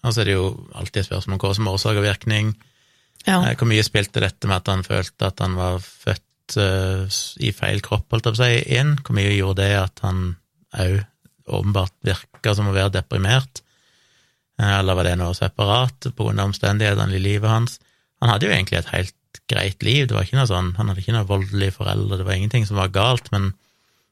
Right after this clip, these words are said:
Speaker 1: sånn sett.
Speaker 2: Nei.
Speaker 1: Men han, han er jo selv snakket om at han likte å ta på seg dameklær, og hver onsdag så reiste foreldrene hans ut for å gå og bowle. Og da pleide han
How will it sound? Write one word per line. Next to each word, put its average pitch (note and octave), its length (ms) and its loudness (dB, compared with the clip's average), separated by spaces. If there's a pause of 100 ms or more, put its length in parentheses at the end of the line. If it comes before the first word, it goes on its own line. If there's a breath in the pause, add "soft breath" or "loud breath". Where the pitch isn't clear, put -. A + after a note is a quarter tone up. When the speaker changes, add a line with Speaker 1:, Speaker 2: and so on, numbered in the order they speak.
(140)
Speaker 1:
sånn B2+ 220 2
sett. G#2 280 0 (580)
Speaker 2:
Nei. G3 340 0
Speaker 1:
Men B2 120 2
han, A#2 280 2
han A#2 160 2
er A#2 80 2
jo A2+ 80 0
selv A2+ 240 2
snakket - 320 0
om G2+ 80 2
at F#2 160 -2
han F#2 400 0
likte G2 480 -2
å F#2+ 160 2
ta G#2 120 -2
på G#2 200 2
seg G2+ 240 0
dameklær, G#2 760 2
og G2+ 300 -2
hver G2 180 0
onsdag G2 680 -2 (260)
så B2+ 160 -2
reiste F#2+ 260 -2
foreldrene F#2+ 400 -2
hans F#2+ 240 -2
ut G#2 220 0
for F#2+ 220 -2
å F#2 40 -2
gå G2 140 0
og F#2+ 80 -2
bowle. G2+ 400 2 (840 soft breath)
Og C3+ 60 0
da C3+ 140 6
pleide A2+ 320 2
han A2 80 2